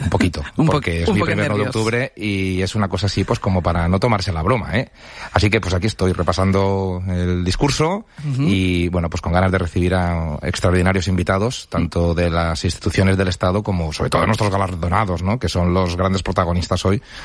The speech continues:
Speaker 1: por encima del presidente, por encima de Carlos y por <laughs> encima de cualquier otro.
Speaker 2: Presidente, déjeme que le pregunte, después iré a la actualidad, ¿eh? Pero déjeme que le pregunte porque de alguna manera con usted empezó todo, o casi todo.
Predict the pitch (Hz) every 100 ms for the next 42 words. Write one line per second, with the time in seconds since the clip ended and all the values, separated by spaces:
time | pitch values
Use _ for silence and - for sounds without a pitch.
0 | - - 117 107 107 131 135 127 120 110
1 | 117 139 117 98 120 120 104 113 131 127
2 | 107 95 - 135 101 101 92 87 85 82
3 | - - - - - - - 147 143 160
4 | 160 160 196 233 262 240 202 175 151 147
5 | 147 147 151 151 147 143 185 - 240 202
6 | 151 139 139 127 120 113 120 147 143 160
7 | 196 202 180 160 147 147 170 143 135 131
8 | 127 151 156 135 131 139 - - - -
9 | - - 156 143 - 147 - 139 123 -
10 | - 101 - - 143 - 151 - - 120